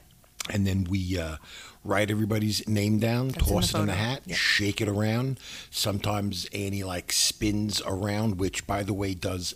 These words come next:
Speaker 1: nothing.
Speaker 2: Does nothing.
Speaker 1: Does nothing. Like, what she'll do is, like, she'll put all the names in a hat, shake up the hat, and then she'll spin around. And I say to her, "Annie, the s-, the thing where you spin around does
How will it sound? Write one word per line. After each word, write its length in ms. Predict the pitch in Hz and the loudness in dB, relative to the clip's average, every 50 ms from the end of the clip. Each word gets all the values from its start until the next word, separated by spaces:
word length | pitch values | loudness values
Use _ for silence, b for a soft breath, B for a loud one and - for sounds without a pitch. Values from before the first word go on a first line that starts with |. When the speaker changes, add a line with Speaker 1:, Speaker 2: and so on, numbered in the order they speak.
| - - | -8 -6
Speaker 1:
nothing. 600 | - 95 92 85 82 - - - 101 117 143 147 - - - - - - - - - | -4 -2 -2 -2 -4 -4 -6 -6 -4 -4 -4 -4 -8 -12 -18 -20 -20 -20 -20 -20 -20
Speaker 2:
Does 240 | - - - - - | -18 -16 -16 -14 -14
nothing. 280 | - - - - 165 - - - - | -16 -16 -16 -16 -18 -18 -18 -10 -6
Speaker 1:
Does 220 | - 95 90 82 | -4 -4 -2 -2
nothing. 440 | 95 95 90 87 - - 82 71 71 | -2 -2 -2 -4 -4 -6 -8 -6 -6
Like, 280 | 71 78 78 80 - - B B B B B - | -6 -6 -6 -6 -8 -10 B B B B B -4
what 220 | 107 117 120 - | -2 -2 0 4
she'll 240 | - - 131 107 98 | 4 4 4 4 2
do 280 | 87 95 113 113 98 | 2 4 4 4 4
is, 160 | 92 85 80 92 | 2 -2 -4 -4
like, 220 | 90 85 82 - | -4 -4 -4 -4
she'll 160 | - - 87 | -4 -4 -2
put 220 | - - - - - | -2 -2 -2 -2 -2
all 180 | 90 92 98 104 | -2 0 0 2
the 120 | 107 117 | 2 2
names 260 | 120 117 117 117 107 | 2 2 2 0 0
in 160 | - 120 120 | 0 -2 -2
a 40 | 120 | -2
hat, 320 | 101 90 87 82 85 - - | -2 -2 -2 -4 -4 -2 2
shake 360 | - - - 110 104 - 120 | 2 4 4 2 0 -2 -4
up 140 | 113 - - | -6 -4 -6
the 80 | 107 | -6
hat, 200 | 95 107 110 - - | -6 -6 -6 -6 -6
and 160 | 95 92 98 107 | -4 -2 0 0
then 100 | 110 110 | 0 0
she'll 220 | - - 110 95 | -2 -4 -4 -2
spin 460 | 87 - - - - - - 110 107 104 | 0 2 2 2 2 0 0 -2 -2 -2
around. 460 | 101 110 127 131 120 101 90 90 92 | -2 -4 -4 -4 -4 -4 -6 -6 -8
And 180 | - 95 92 | -6 -6 -4
I 160 | 87 92 92 B B B B B | -4 -4 -4 B B B B B
say 280 | - - - 139 143 139 | -6 -4 0 0 0 2
to 100 | 123 110 | 2 2
her, 180 | 110 110 110 110 | 0 0 0 -2
"Annie, 400 | - 135 143 143 135 123 117 107 | -4 -4 -2 -2 0 0 -2 -2
the 120 | 98 107 | -2 -2
s-, 520 | 101 - - - - - - - - - - - | -2 0 0 2 2 4 4 4 4 2 2 0
the 280 | 117 113 110 107 101 98 - - - - | 0 0 0 0 -2 -6 -10 -16 -8 -4
thing 440 | 143 147 156 160 151 143 120 107 104 104 - | -2 0 0 2 2 0 0 -2 -8 -8 -4
where 200 | - 117 117 120 | -2 0 2 2
you 300 | 113 110 107 107 104 98 B B B B B B | 2 2 0 0 -2 -2 B B B B B B
spin 380 | - - - - - 139 123 | 0 0 0 2 2 2 2
around 460 | 120 110 117 143 160 147 120 95 85 - | 2 2 0 -2 -2 -2 -2 -2 -2 0
does 360 | 104 101 101 98 95 - | 0 0 0 0 0 -2